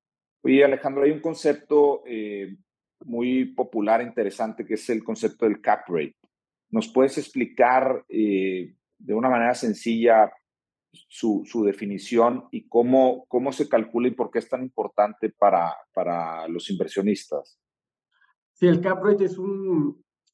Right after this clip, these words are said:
Speaker 2: es una métrica fundamental cuando estamos hablando del valor de los inmuebles. Em, básicamente lo que mide es,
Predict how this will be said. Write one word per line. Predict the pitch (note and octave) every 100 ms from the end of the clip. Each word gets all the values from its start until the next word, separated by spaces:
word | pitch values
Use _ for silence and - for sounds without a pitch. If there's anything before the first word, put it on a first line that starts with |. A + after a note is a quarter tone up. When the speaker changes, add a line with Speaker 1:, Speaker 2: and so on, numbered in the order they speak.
| _ _ _ _
Speaker 2:
es | D3 C#3+ -
una | F3+ F3+ F3+ F#3
métrica | E3+ E3+ E3+ F3 E3 E3+ E3 E3 - -
fundamental | C#3 C3 B2+ B2 A#2+ B2+ C#3+ D3+ D3 - _ _ _
cuando | - C3+ B2
estamos | B2+ C#3+ D#3 D#3
hablando | C#3 C3+ C3+ C#3+
del | C#3+ C#3
valor | B2 B2+ C#3 C#3+
de | D3+
los | B2+ B2+
inmuebles. | A#2+ C3 C#3+ D3+ D#3+ D#3 - _
Em, | B2 A2+ A2 A2+ A2+ A2 A2+ - _ _ _ _ -
básicamente | D3 C#3+ F3 E3 D3 D3+ E3
lo | E3 -
que | - B2
mide | A#2+ C3+ D#3+ F3 D#3 D#3 D#3 - _ _ _ -
es, | C#3 C#3+ D3+ -